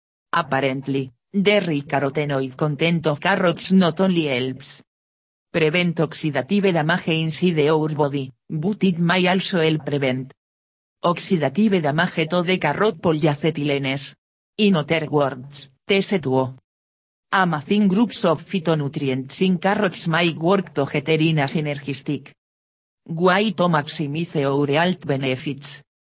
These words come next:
Even people who usually boil carrots have discovered that they taste better.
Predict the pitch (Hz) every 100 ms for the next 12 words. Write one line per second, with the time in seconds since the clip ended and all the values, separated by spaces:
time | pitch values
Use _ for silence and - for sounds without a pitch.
0 | _ _ _ _ - 190 190 175 151 165
1 | - 165 208 202 151 - 143 156 160 196
2 | 208 233 196 196 196 175 - - 196 196
3 | 175 165 - 147 139 147 156 214 233 -
4 | 185 156 208 226 - 160 143 165 135